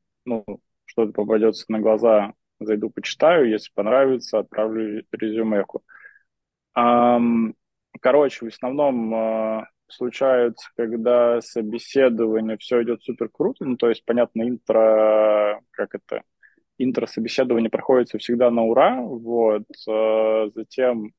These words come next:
а, созвон либо с, а, как это, либо второй созвон, либо с сео, либо вот, э, ну, собственно, с человеком, принимающим решение. А,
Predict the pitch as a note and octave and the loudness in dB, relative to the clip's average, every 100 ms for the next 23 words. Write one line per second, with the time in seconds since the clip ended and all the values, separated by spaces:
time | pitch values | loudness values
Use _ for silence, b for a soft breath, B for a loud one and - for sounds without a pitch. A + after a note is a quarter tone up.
0 | _ A2 G#2+ G#2+ G#2+ G#2 - A2 - B2 | _ -10 -6 -4 -4 -6 -6 -10 -2 0
1 | A#2+ A2 A#2+ A2+ A2 G#2+ G#2+ - - - | 2 0 -2 -2 2 2 2 -6 -12 0
2 | A2 G#2+ G#2+ G#2+ _ b b _ _ _ | 2 2 2 -2 _ b b _ _ _
3 | - G#2 G#2 - _ A#2+ A#2 - - A2 | -8 -6 -6 -8 _ -4 -2 -4 -4 0
4 | A2+ A#2+ - A#2+ G3 G#3+ D3+ C3 C3+ A#2 | 0 0 0 2 2 2 0 2 2 2
5 | G#2 A2 G#2+ - G3+ F3 A#2+ A#2+ B2+ A2 | 0 0 -2 0 2 4 4 2 0 -4
6 | G#2+ A2 G#2+ G#2+ G#2+ G#2 G#2 A2 A2+ - | -4 -4 -2 0 0 -2 -4 -6 -6 -8
7 | - A2+ - A#2 - G#2+ - A2 A2 - | -10 -14 -10 -12 -10 -10 0 0 0 -8
8 | - A2 G#2+ - A2+ - G#2 G2+ b b | -4 -4 -4 -6 -6 -4 -4 -6 b b
9 | _ _ _ _ - A#2+ A#2 | _ _ _ _ 0 2 2